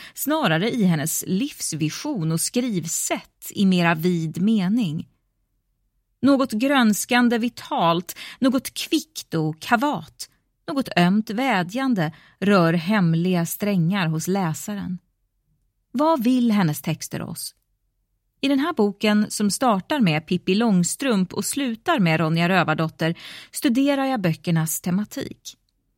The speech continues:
Jag söker efter känslan och avsikten i verket, dess puls och uppbrottsstämning, det livliga och aktiva som ofta driver berättelsen mot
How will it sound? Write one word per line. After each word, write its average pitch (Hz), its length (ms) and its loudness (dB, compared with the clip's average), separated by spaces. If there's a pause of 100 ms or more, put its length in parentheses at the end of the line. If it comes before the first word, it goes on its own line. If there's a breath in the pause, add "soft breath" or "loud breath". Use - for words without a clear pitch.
(600)
Jag 254 160 -2
söker 220 480 0
efter 202 400 0
känslan 196 920 2
och 165 200 -2
avsikten 196 880 0
i 196 60 4
verket, 214 760 -4 (280 soft breath)
dess 220 220 0
puls 240 540 -2
och 175 240 0
uppbrottsstämning, 185 1400 -2 (280)
det 226 100 6
livliga 226 580 2
och 214 180 0
aktiva 170 540 0
som 214 220 4
ofta 202 260 0
driver 202 500 0
berättelsen 175 760 0
mot 175 260 0